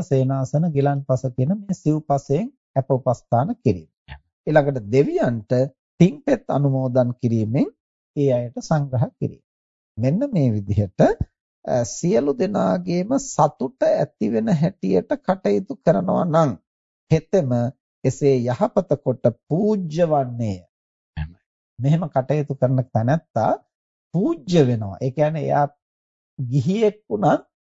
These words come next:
Speaker 1: අනිත් අයගෙන් පිදුම් ලබන්නට සුදුස්සෙක් වෙනවා. ගෞරව ලබන්නට සුදුස්සෙක් වෙනවා. ප්‍රශංසා ලබන්නට සුදුස්සෙක්.
Speaker 2: එහෙමයි.
Speaker 1: ඇයිද? මේ හැම පැත්ත ගැනම හොඳට සැලකිලිමත්ව තමන්ගේ වගේම අනුන්ගේ යහපත පිණිස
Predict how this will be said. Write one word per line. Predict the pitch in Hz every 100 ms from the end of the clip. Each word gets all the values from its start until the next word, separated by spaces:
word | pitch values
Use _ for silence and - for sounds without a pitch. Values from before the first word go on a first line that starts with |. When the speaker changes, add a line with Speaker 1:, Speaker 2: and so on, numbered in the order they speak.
| _ -
Speaker 1:
අනිත් | 131 190 196 _
අයගෙන් | 190 214 208 254 311 -
පිදුම් | - 156 170 233 277
ලබන්නට | 269 240 254 120 254 262 -
සුදුස්සෙක් | - 262 208 - 156 131
වෙනවා. | - 113 110 110
ගෞරව | 120 147 196 220
ලබන්නට | 226 220 226 233 247 277 339
සුදුස්සෙක් | - 214 170 - 117 -
වෙනවා. | 113 110
ප්‍රශංසා | - 135 - 185 170 202
ලබන්නට | 190 202 214 220 247 302
සුදුස්සෙක්. | - 233 214 - 110 - _ -
Speaker 2:
එහෙමයි. | - 80 76 _
Speaker 1:
ඇයිද? | 131 202 254 123 107 - _ -
මේ | 139
හැම | 131 135 208 254
පැත්ත | - 156 - - 170
ගැනම | 151 131 143 226
හොඳට | 156 143 170 185 214
සැලකිලිමත්ව | - 123 202 - 202 156 123 107 - 120 117 _ _ -
තමන්ගේ | 131 180 208 160 120
වගේම | 110 117 120
අනුන්ගේ | 147 127 127 123 120
යහපත | 110 120 - 110
පිණිස | 110 110